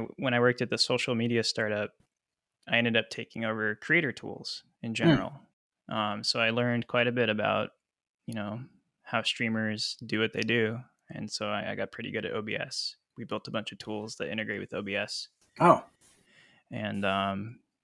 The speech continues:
Speaker 1: yeah, we built a tool so that streamers could use our app and play our games with their, with chat, basically,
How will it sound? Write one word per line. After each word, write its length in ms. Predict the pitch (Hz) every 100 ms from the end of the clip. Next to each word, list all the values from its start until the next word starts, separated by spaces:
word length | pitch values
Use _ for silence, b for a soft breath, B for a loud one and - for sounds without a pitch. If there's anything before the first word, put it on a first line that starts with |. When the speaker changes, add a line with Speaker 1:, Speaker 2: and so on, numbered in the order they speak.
| _ - -
Speaker 1:
yeah, 160 | 110
we 80 | 107
built 180 | 113 110
a 60 |
tool 280 | 110 - 107
so 120 | 101 -
that 140 | 101
streamers 380 | - 117 110 104
could 160 | - 104
use 180 | 110
our 140 | 107 104
app 300 | 104 104 -
and 180 | - 110
play 180 | - 107
our 120 | 104
games 480 | 101 98 98 98 -
with 180 | 110 107
their, 460 | 110 104 101 120 143 _ _ _ - -
with 180 | 113
chat, 320 | - 117 104 104
basically, 640 | 104 - - 120 113 127